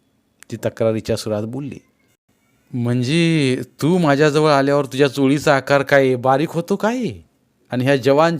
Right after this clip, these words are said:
छातीचा आकार वाढतो काय?" "हं, चावनाटच आहे," तिला अजून बोलली. "मग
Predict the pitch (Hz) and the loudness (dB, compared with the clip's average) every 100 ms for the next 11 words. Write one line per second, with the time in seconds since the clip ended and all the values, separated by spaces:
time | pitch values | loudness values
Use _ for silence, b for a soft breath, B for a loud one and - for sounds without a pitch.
0 | - 143 151 135 147 147 151 139 135 120 | -2 -2 -2 0 0 2 2 4 2 0
1 | 170 208 262 330 262 _ _ _ _ _ | -4 -2 -2 -2 -8 _ _ _ _ _
2 | _ _ _ _ _ _ _ _ _ _ | _ _ _ _ _ _ _ _ _ _
3 | _ - 113 98 - _ _ _ - 180 | _ -12 -10 -10 -14 _ _ _ -4 -2
4 | 160 147 160 180 170 160 123 _ _ _ | 0 -2 -6 -8 -8 -8 -10 _ _ _
5 | _ _ _ _ _ _ - 117 110 104 | _ _ _ _ _ _ -10 -4 -2 -2
6 | 113 110 107 95 87 73 _ _ _ _ | -4 -8 -10 -12 -16 -20 _ _ _ _
7 | _ _ _ _ _ _ _ _ - 123 | _ _ _ _ _ _ _ _ -10 -4
8 | 123 127 | 0 -2